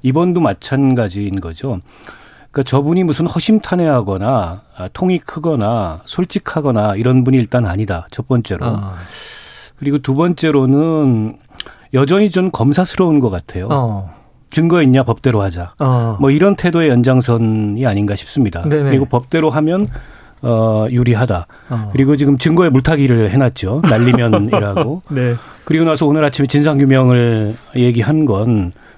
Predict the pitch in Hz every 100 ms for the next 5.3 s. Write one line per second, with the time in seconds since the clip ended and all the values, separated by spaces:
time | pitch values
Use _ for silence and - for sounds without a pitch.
0 | - 160 170 175 170 131 151 - - 151
1 | 143 131 151 147 135 120 104 127 - 120
2 | 117 107 107 117 127 131 95 92 - 95
3 | 117 165 123 107 107 120 120 117 110 107
4 | 95 104 98 104 104 110 131 123 95 87
5 | 87 127